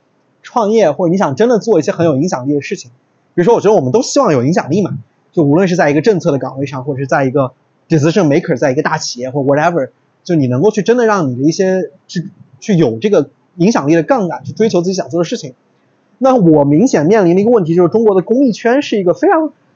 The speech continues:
非常，非常小，然后，呃，就算它做得再大，比如说现在中国一年公益圈也就两千两百亿人民币的捐赠总额，你还要剔除掉很多那种什么物资的捐赠啊，给母校的捐款啊，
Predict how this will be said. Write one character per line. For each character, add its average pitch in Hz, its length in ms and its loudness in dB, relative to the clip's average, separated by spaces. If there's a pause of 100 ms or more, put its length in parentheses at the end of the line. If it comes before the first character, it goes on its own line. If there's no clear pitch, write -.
(180)
非 285 80 0
常， 285 60 4
非 285 60 2
常 294 100 2
小， 135 540 -2
然 165 120 0
后， 214 300 0 (360)
呃， 151 200 -4
就 302 240 2
算 320 160 2
它 302 100 2
做 294 160 4
得 262 80 4
再 554 320 -2
大， 143 280 -4 (260)
比 170 60 0
如 185 60 4
说 226 100 6
现 247 120 2
在 214 80 2
中 233 140 2
国 226 100 4
一 254 120 0
年 170 220 2
公 220 180 0
益 202 100 0
圈 185 320 -2
也 147 80 0
就 175 160 0
两 143 180 0
千 180 160 -2
两 170 140 0
百 151 140 0
亿 131 140 0
人 123 140 -2
民 127 160 -4
币 143 120 -2
的 - 100 -8 (400)
捐 165 160 0
赠 165 100 2
总 131 120 -6 (120)
额， 120 120 -20 (420)
你 143 140 -2
还 147 80 0
要 185 80 2
剔 226 200 -4
除 147 140 -2
掉 156 140 2
很 123 160 -4
多 147 160 0
那 156 80 0
种 127 160 -10 (840)
什 147 60 -18
么 143 100 -6
物 208 160 0
资 226 140 0
的 190 60 0
捐 170 200 2
赠 175 100 0
啊， 147 260 -2
给 175 120 0
母 170 160 -2
校 240 200 0
的 175 80 0
捐 165 180 -2
款 151 160 -8
啊， 135 340 -14